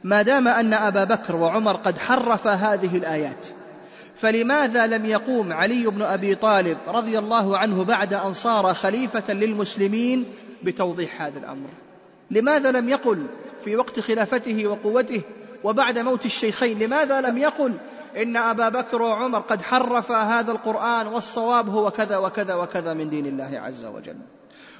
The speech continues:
و-، ولماذا لم يعيد هذه الآيات في القرآن كما أنزلت؟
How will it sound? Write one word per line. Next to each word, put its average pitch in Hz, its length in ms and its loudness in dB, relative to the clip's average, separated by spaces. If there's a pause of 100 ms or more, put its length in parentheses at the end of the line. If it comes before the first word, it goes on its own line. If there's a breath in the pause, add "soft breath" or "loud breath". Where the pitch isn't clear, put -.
(120)
و-، 196 380 2
ولماذا 254 480 2
لم 240 260 0
يعيد 233 260 0
هذه 233 340 4
الآيات 220 420 4
في - 80 -4
القرآن 220 440 0
كما 196 300 -2
أنزلت؟ 156 360 -4